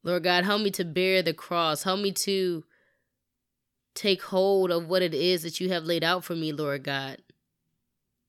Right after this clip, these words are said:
Help me to stand up again, even though I fell.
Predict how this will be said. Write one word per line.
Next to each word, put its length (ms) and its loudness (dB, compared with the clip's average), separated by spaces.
Help 160 -2
me 100 0
to 140 -2
stand 360 -2
up 200 -2
again, 260 -2
even 300 -2
though 120 2
I 120 2
fell. 500 -4